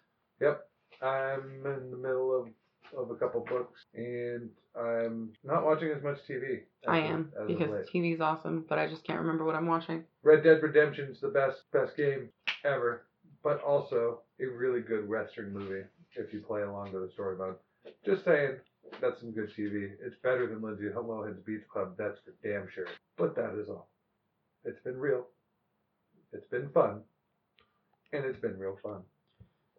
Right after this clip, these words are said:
Speaker 2: Make sure to rate and subscribe. Follow us on all social media. Made me watch at gmail dot com. Send us an email. Tell us what to watch. We are looking for suggestions always.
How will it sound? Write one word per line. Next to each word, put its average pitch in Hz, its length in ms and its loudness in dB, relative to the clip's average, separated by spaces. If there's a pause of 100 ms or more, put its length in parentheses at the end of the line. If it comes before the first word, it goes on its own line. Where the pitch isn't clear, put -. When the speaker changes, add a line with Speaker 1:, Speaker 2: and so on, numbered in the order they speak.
(260)
Speaker 2:
Make 202 160 6
sure 240 120 4
to 214 160 10
rate 202 240 12
and 208 120 0
subscribe. 190 640 6
Follow 180 240 6
us 180 120 2
on 180 100 2
all 180 140 0
social 175 340 2
media. 180 440 0
Made 175 280 0
me 180 160 2
watch 175 360 2
at 180 180 2
gmail 175 440 2
dot 175 200 4
com. 185 320 0
Send 175 160 -2
us 170 120 -6
an 180 60 0
email. 175 260 2
Tell 170 200 -2
us 160 120 -4
what 165 140 -4
to 170 80 -8
watch. 170 360 2
We 175 180 -2
are 165 140 0
looking 170 320 0
for 175 140 -4
suggestions 170 520 -4
always. 190 420 6